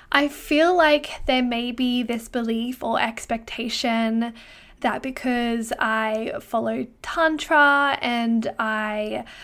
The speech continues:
talk about pleasure a lot, that I'm out there having wild sex every night, feeling all sorts of bliss and pleasure. And, like, don't get me wrong, I am.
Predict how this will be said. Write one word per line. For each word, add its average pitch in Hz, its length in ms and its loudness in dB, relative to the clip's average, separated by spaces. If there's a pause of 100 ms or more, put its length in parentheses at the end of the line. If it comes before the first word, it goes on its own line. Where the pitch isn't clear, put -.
(200)
talk 247 220 -8
about 240 300 -4
pleasure 294 480 2
a 269 120 4
lot, 240 500 4
that 220 340 2
I'm 302 220 2
out 254 180 0
there 233 140 2
having 226 360 -2
wild 220 300 0
sex 220 320 -4
every 226 220 -2
night, 220 400 -2
feeling 277 480 2
all 247 120 2
sorts 254 340 0
of 226 140 4
bliss 226 440 -2
and 226 180 0
pleasure. 220 540 0 (480)
And, 294 180 6
like, 269 260 0
don't 302 220 4
get 320 160 -2
me 311 140 0
wrong, 233 340 2
I 226 300 -2
am. 220 520 0